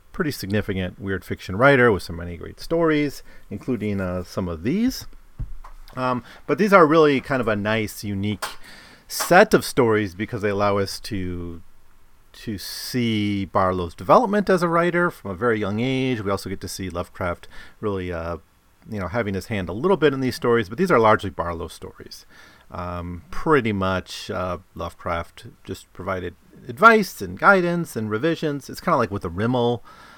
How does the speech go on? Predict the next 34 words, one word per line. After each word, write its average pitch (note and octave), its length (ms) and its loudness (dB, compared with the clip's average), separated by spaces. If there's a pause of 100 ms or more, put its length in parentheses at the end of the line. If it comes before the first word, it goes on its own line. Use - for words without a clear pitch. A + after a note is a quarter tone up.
(280)
uh, G#2 380 0
revisions. A2+ 680 0
We're G2 60 -6
not G2 220 -2
dealing F2+ 280 -6
with D#2+ 260 -14
ghostwriting F2+ 800 0 (120)
in F#2 160 -8
these F2 340 -12
cases. A#2+ 600 -4
We're D#2+ 140 -8
largely E2+ 260 -12
dealing E2 300 -16
with, E2 240 -14
uh, - 140 -18
Barlow's E3+ 420 6
own G#2+ 200 -2
ideas F2 640 -4 (480)
and A#2+ 320 -2
writing, F2 600 -6 (160)
just, - 300 -8
uh, F2+ 340 -4 (220)
massaged G2 720 -2
a G2 60 -4
little E2+ 240 -8
bit F2+ 260 -10
by, F2 320 -6
by F2 100 -10
Lovecraft - 760 -8
and, G2 300 -4
and A2+ 400 -4
affected B2+ 480 0
by A2+ 220 2
the, A2+ 260 -4